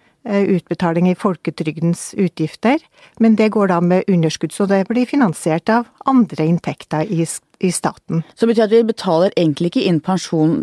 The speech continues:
Speaker 2: og setter det på en konto til sparing i fremtiden, men vi, jeg betaler for dagens pensjonister, og så skal, når jeg blir pensjonist, så betaler de som jobber da for meg.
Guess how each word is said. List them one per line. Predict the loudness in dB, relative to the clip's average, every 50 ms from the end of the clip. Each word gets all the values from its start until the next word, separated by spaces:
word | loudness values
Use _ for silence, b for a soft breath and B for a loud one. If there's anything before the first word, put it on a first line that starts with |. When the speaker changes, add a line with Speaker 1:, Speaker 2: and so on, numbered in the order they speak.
| -6 -8 _
Speaker 2:
og | -6 -4
setter | -2 -2 -4 -2 -2 -6
det | -2 -2
på | -2
en | -2
konto | -2 -2 -2 -2 -2 -2 -2
til | -2 -2
sparing | -4 -2 -4 -2 -2 0 0 -2 -2
i |
fremtiden, | 0 0 -2 0 0 -2 0
men | 0 0 0 0
vi, | 0 0 2
jeg | 2 2 0 0
betaler | -2 -4 -2 -2 0 0 0
for | 0 -2
dagens | -2 -2 -2 -2 -4 -4
pensjonister, | -4 -6 -4 -2 -2 -4 -4 -4 -2 -2 -2 0 -2
og | -2 -4
så | -4 -6
skal, | -6 -4 -2 0 0 0 -2 b b b b b b b
når | 0 0
jeg | 2 2
blir | 0 0
pensjonist, | -2 -4 -2 0 0 0 0 0 -2 -2
så | 0 0
betaler | 0 0 0 2 4 4 4 4
de | 2 2
som | 2 4 4 4 4 2 0
jobber | 0 0 0 2 2 2
da | 2 2
for | 0 2 2
meg. | 2 2 2 -2 -6